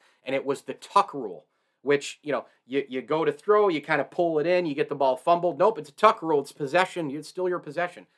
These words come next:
Makes no sense. It makes no sense. And even if you're describing the tuck rule that way,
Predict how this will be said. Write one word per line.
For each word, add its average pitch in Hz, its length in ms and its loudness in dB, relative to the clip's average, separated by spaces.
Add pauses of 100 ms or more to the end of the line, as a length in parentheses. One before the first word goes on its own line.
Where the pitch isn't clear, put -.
(160)
Makes 277 160 -8
no 339 160 4
sense. - 640 4 (580)
It 220 100 0
makes 240 240 6
no 247 160 6
sense. 233 320 -2
And 180 120 -4
even 247 320 -4
if 233 140 -4
you're 202 120 -2
describing 196 800 -4
the 165 80 -4
tuck 185 340 0
rule 170 240 0
that 151 260 0
way, 139 360 2